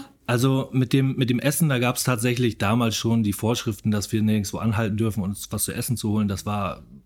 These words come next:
tatsächlich dann verboten. Aber was halt war, wir waren so ein bisschen frei im Handeln. Also es gab noch nicht die Anweisung, ihr dürft die und die Straße nicht nutzen. Wir waren da wirklich frei in der Bewegung und sind dann auch, äh, so nach Kartenstudium dann in gewisse Bergregionen gefahren.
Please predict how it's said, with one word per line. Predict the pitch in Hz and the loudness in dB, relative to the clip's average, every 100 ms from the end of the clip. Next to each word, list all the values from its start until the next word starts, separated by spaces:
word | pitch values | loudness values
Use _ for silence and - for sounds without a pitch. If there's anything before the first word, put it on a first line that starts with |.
| - | -6
tatsächlich | 101 95 90 90 | -4 -2 -2 -2
dann | 104 101 | -2 -4
verboten. | 92 92 90 95 - 87 - - - - | -4 -6 -4 -4 -4 -8 -10 -16 -16 -4
Aber | 107 113 107 | 0 0 0
was | 127 | 2
halt | 143 135 | 2 2
war, | 131 135 | 2 2
wir | 120 104 | 2 2
waren | 117 | 2
so | 120 | 2
ein | 113 | 2
bisschen | 113 - | 0 -2
frei | 104 110 110 | 0 0 2
im | 107 | 2
Handeln. | 107 127 98 | 2 2 2
Also | 95 98 | 0 -2
es | 95 | -2
gab | - 104 117 | -2 -2 0
noch | 104 | 0
nicht | 104 - | 0 -2
die | 101 95 | -2 0
Anweisung, | 113 110 107 110 107 - - | 0 0 0 -2 -4 -6 -8
ihr | 98 92 | -4 0
dürft | 104 95 | -2 0
die | 110 | 0
und | 113 | 2
die | 104 | 2
Straße | 101 95 110 123 117 | -2 0 0 0 0
nicht | 110 110 | 0 0
nutzen. | 117 - 123 113 - - - | -2 -2 -2 -2 -4 -14 -6
Wir | 101 | -2
waren | 123 139 | 0 2
da | 120 | 2
wirklich | 131 131 113 | 0 0 -2
frei | 120 131 | 0 0
in | 143 | 2
der | 113 | 0
Bewegung | 101 101 165 160 147 | 0 2 2 2 0
und | 120 | 0
sind | 117 131 127 | 0 0 0
dann | 120 120 | 0 0
auch, | 95 - - | -4 -8 -8
äh, | 107 117 110 | -4 -2 0
so | 120 113 - _ _ - | 0 -2 -8 _ _ -2
nach | 127 110 | -2 -2
Kartenstudium | - 120 - - 127 123 123 | -2 -2 -2 -2 0 2 2
dann | 117 117 117 | 2 2 0
in | 107 117 | 0 0
gewisse | 113 120 117 117 107 | -2 0 0 0 0
Bergregionen | 123 139 120 123 123 131 131 | 0 -2 0 0 2 2 0
gefahren. | 120 120 123 127 | 0 0 2 0